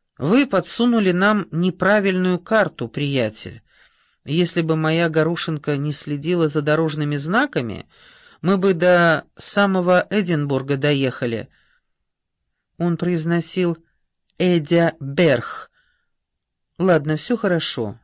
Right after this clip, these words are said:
что хорошо кончается. Мы прибыли как раз вовремя, чтобы показать вам то страшное местечко».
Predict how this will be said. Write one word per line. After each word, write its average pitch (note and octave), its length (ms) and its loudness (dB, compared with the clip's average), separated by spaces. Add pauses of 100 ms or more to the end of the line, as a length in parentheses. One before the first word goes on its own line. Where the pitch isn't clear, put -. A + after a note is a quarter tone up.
что - 220 -10
хорошо D3 400 -4
кончается. A2+ 840 -6 (880)
Мы A3 160 2
прибыли G3+ 440 0
как F#3 220 -4
раз F#3+ 260 -2
вовремя, C3+ 500 0
чтобы C#3 360 -6
показать C#3+ 560 -2
вам D3 280 -2 (120)
то E3+ 220 -2
страшное D3+ 640 -2
местечко». C3+ 800 -8